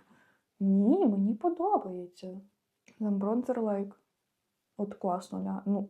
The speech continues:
класно зробив свою роботу бронзер просто. Тільки мені здається, я, ні, нормально. Просто мене, мене одна лампа, одну лампу я вже всю з'їла, зламала. Добре, скільки коштує у нас цей бронзер?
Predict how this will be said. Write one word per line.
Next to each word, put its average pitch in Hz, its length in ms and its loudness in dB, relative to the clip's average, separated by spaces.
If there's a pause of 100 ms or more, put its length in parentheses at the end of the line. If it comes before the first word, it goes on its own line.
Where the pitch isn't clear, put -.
класно 190 540 6
зробив 185 320 -8
свою 170 200 -6
роботу 170 300 -6
бронзер 208 460 -4
просто. 180 480 -8 (2500)
Тільки - 320 -4
мені 233 180 2
здається, 247 340 0
я, 226 300 0 (640)
ні, 226 160 4
нормально. 208 600 0 (460)
Просто 226 240 -4
мене, 233 320 4 (1160)
мене 247 160 8
одна 269 160 8
лампа, 190 360 6
одну 196 180 0
лампу 214 260 2
я 202 120 0
вже 196 100 -2
всю 180 320 -8
з'їла, 180 380 -8 (200)
зламала. 190 400 -4 (380)
Добре, 196 360 4
скільки - 320 -10
коштує 247 340 -4
у 240 40 4
нас 233 140 0
цей 226 140 -4
бронзер? 320 560 -2